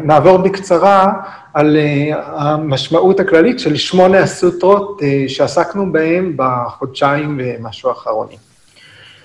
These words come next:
אה, בארבעת הסוטרות הראשונות, פטנג'לי מגדיר מהי יוגה. יוגה היא השקטה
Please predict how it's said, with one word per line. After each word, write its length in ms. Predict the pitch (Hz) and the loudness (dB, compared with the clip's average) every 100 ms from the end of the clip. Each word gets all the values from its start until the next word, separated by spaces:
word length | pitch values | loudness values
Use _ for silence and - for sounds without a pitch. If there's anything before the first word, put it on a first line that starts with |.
| _ _ _ _ _ _ _ _ _ _ _ 170 175 | _ _ _ _ _ _ _ _ _ _ _ _ -2
אה, 420 | 170 151 151 151 160 - - | 4 6 6 4 2 -2 -2
בארבעת 640 | 165 - 156 151 196 220 | 0 4 4 6 6 6
הסוטרות 520 | 185 - 175 175 180 170 | 0 -4 -6 -2 0 0
הראשונות, 840 | 151 139 135 123 139 233 - _ _ _ - | -2 -4 -4 -2 -2 -4 -8 _ _ _ -8
פטנג'לי 580 | 151 185 202 202 202 | -2 0 2 2 2
מגדיר 600 | 180 165 151 156 226 147 127 - _ - 127 | 2 0 -2 -2 -2 -2 -4 -16 _ -20 -14
מהי 420 | 131 156 185 165 | -2 2 2 2
יוגה. 460 | 139 131 135 196 233 160 | 0 2 4 4 2 4
יוגה 220 | 165 180 | 4 6
היא 180 | 170 135 | 4 2
השקטה 560 | - - 147 196 165 | -2 -10 -2 2 2